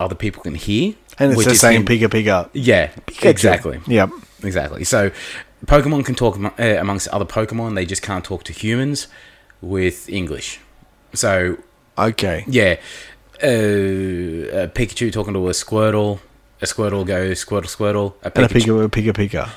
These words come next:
Speaker 1: And
Speaker 2: Okay.
Speaker 1: they can understand each other.
Speaker 2: Okay, that's
Speaker 1: Yeah.
Speaker 2: just fucking weird.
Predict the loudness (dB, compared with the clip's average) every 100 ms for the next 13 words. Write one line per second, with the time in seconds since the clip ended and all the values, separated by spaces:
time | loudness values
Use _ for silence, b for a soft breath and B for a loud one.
0 | -2 0 2 2 2 -2 -2 -2 -2 -2
1 | -2 -6 -10 -12 -18 _ _ B B B
2 | B B _ _ _ _ -6 2 4 4
3 | 4 4 4 0 0 0 2 0 0 2
4 | 0 -4